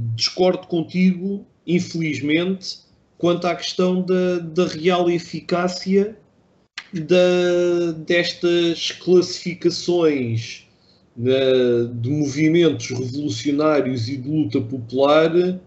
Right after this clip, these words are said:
enquanto organizações criminosas ou terroristas. A verdade é que, pela própria capacidade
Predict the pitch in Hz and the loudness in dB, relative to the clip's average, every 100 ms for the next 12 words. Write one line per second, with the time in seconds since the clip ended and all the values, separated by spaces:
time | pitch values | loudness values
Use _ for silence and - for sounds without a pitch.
0 | _ _ - 156 156 175 175 170 175 170 | _ _ -2 -2 2 2 2 -2 -2 0
1 | 165 156 165 156 165 - 170 170 - 160 | 0 -2 -4 -4 -4 -2 -2 -2 -4 -2
2 | 156 156 156 165 160 160 160 160 - 156 | 2 4 4 2 0 -2 0 -2 -2 -2
3 | 160 160 - 135 113 110 107 120 135 139 | 0 -2 -4 -2 0 0 0 0 2 0
4 | 139 - 160 151 117 - 143 135 131 127 | -4 -4 2 2 2 0 4 4 4 2
5 | 113 156 165 156 - 123 120 117 120 120 | 0 0 2 0 -2 0 0 0 -2 -2
6 | 117 - 120 135 135 120 107 101 | -4 -4 0 4 4 2 0 -4